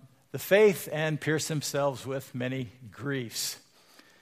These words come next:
Money's not bad. Being wealthy is not bad.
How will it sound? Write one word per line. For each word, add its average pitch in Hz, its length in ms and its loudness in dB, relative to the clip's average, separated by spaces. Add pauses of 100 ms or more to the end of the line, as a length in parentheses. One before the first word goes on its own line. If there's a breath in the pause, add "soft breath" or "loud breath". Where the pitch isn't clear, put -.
(340 soft breath)
Money's 151 460 -2
not 135 500 -4
bad. 139 520 0
Being 139 460 -2 (140)
wealthy 170 540 4
is 151 220 0
not 147 480 0
bad. 165 480 2